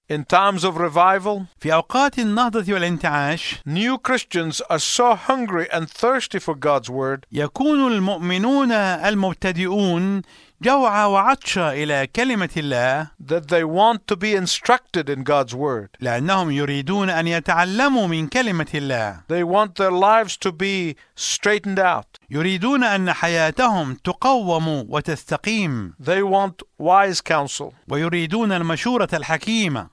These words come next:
Speaker 1: They want to walk under godly leaders.
Speaker 2: ويريدون أن يسيروا خلف قادة أتقياء.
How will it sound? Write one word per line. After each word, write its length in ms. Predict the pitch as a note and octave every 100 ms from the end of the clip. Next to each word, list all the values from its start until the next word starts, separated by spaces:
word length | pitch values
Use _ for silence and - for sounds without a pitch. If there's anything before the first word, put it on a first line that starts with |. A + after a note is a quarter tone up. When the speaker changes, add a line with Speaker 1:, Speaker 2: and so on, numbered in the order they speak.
| -
Speaker 1:
They 60 | D#3
want 280 | F3 G#3 F3
to 80 |
walk 400 | F3+ F#3+ G#3+ - -
under 400 | G#3+ G3+ G3 F#3+ D3 B2+
godly 400 | F3 G3 F3+ E3+
leaders. 520 | D#3+ C3+ G#2 - -
Speaker 2:
ويريدون 600 | C#3 D#3 E3 D#3+ A3 A3
أن 220 | F#3+ E3+
يسيروا 640 | E3+ F3 - B3+ B3+ G#3 F3
خلف 400 | - A#3 F#3+ F#3
قادة 800 | - - A#3+ F#3+ E3 F#3 D#3 D#3
أتقياء. 580 | - E3+ D#3 C#3 -